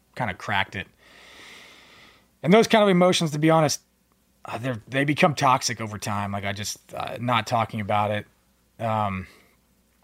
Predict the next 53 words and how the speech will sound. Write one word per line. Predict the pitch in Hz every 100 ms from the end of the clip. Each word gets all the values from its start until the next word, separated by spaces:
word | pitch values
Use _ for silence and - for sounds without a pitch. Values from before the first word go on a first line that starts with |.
| _ _
over | 131 127
the | 127
next | 131 -
three | - 131
and | 123
a |
half | 113 113
years, | 113 113 107
I | 98
can | 101 101
look | 104
back | - 104 104
and | 98
I |
can | 95 92
see, | - 104 98 95 92 _ _ _ _ _ _ -
like, | 101 104
it | 95
really, | 104 117 123 113
really | 107 104
affected | 92 104 87 90
me. | 87 85
Like, | 87 85
I, | 90 95 92 - -
it | 107 - -
kind | 131
of | 107
stopped | - - - 120 -
me. | 107 98 95 - _ - - _ _ _ - _ _ _ _ _ _ _
Throughout | - 180 160
my | 151
entire | 143 143 143 120
career, | - 117 117
man, | 110 110
I've | 107
always | 107 107
wanted | 113 104
to | 95
be | 104
the | 98
best. | 92 98 92 -
I've | 95
strived | - 104 101
to | 101
be | 92 95
there. | 98
And | 101
I've | 123
been | 156 147
very | 147 127
lucky. | 120 123 - 98
Like, | 95
I've, | 101 95